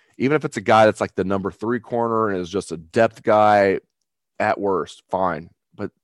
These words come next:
or a starter at best. They're not gonna have a star. They're not gonna add some guy who's gonna be, like, a first-round corner. If they can find a guy who could be, like, a number two corner, solid corner and a starter, that's best case scenario.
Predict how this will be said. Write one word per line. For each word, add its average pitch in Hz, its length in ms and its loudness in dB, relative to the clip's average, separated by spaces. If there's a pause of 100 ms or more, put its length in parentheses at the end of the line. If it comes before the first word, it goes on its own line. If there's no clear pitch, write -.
(600)
or 101 160 0
a 85 40 -4
starter 104 520 -2
at 92 160 0
best. 90 260 -2
They're 117 80 -12
not 165 140 -2
gonna 135 120 -4
have 107 120 2
a 87 60 -10
star. 85 640 -4 (360)
They're 117 80 -10
not 151 120 0
gonna 131 140 0
add 110 160 2
some 101 140 -8
guy 92 160 0
who's 92 140 -8
gonna 92 140 -4
be, 90 100 -6
like, 82 140 -12
a 78 120 -12 (280)
first-round 90 520 -4
corner. 78 400 -14 (540)
If 107 60 -16
they 139 100 -2
can 131 100 -6
find 131 200 0
a - 20 -10
guy 113 240 0
who 117 80 -6
could 110 100 -8
be, 101 60 -8
like, 95 140 -4
a 90 40 -4
number 104 300 -4
two 110 340 -6
corner, 117 640 -4
solid 104 540 0
corner 110 320 -6
and 82 100 -6
a 82 40 -12
starter, 110 640 -2
that's 90 280 -2
best 95 300 -6
case 98 180 -2
scenario. 101 500 -2